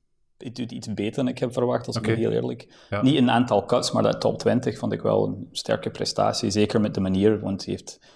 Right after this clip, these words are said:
Speaker 1: twee, eh, bogey-free runs gespeeld achter elkaar, round twee, round drie, en dat is, dat is werkelijk indrukwekkend.
Speaker 2: Ja, dat was, eh,
Speaker 1: Ehm,
Speaker 2: eind januari.
Speaker 1: ja.
Speaker 2: Rondje
Speaker 1: Mijn
Speaker 2: vierenzestig, rondje achtzestig,
Speaker 1: Ja.
Speaker 2: dat is inderdaad straf.
Speaker 1: Ja, die, ehm, ja, de beste complimenten kan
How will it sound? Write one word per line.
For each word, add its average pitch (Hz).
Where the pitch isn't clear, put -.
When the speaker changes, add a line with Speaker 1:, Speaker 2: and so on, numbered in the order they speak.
Speaker 1:
twee, 98
eh, 92
bogey-free 95
runs 95
gespeeld 104
achter 98
elkaar, 95
round 95
twee, 98
round 92
drie, 101
en 92
dat 95
is, -
dat -
is -
werkelijk -
indrukwekkend. 104
Speaker 2:
Ja, 104
dat 101
was, 101
eh, 98
Speaker 1:
Ehm, 98
Speaker 2:
eind 104
januari. 101
Speaker 1:
ja. 98
Speaker 2:
Rondje 117
Speaker 1:
Mijn 117
Speaker 2:
vierenzestig, 110
rondje 107
achtzestig, -
Speaker 1:
Ja. 104
Speaker 2:
dat 95
is 92
inderdaad 95
straf. -
Speaker 1:
Ja, -
die, 120
ehm, 98
ja, 90
de 95
beste 98
complimenten 98
kan 95